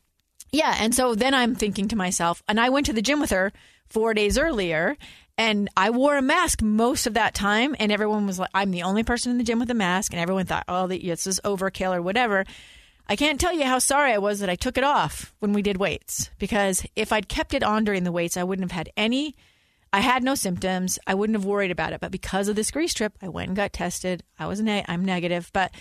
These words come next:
you know, I think the fear is just that you, that I'm afraid there is no more normal life.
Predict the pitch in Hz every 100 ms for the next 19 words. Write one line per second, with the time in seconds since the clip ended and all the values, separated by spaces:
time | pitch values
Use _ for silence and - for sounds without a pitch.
0 | - - - 233 262 262 - 240 262 -
1 | 294 294 - - 220 208 233 - - 330
2 | 349 277 208 220 - 226 214 - 190 208
3 | 202 202 - - 226 240 247 - _ _
4 | _ _ _ _ - 190 208 202 220 233
5 | 226 214 208 175 - 190 190 185 160 -